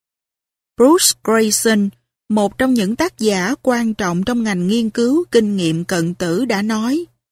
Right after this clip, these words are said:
"Khoa học nên cố giải thích kinh nghiệm cận tử,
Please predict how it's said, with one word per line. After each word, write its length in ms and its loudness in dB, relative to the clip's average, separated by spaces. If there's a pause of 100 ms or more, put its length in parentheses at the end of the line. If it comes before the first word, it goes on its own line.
(1120)
"Khoa 340 0
học 440 -2
nên 380 0
cố 420 2
giải 280 0
thích 400 -4
kinh 260 0
nghiệm 340 0
cận 320 -4
tử, 380 -2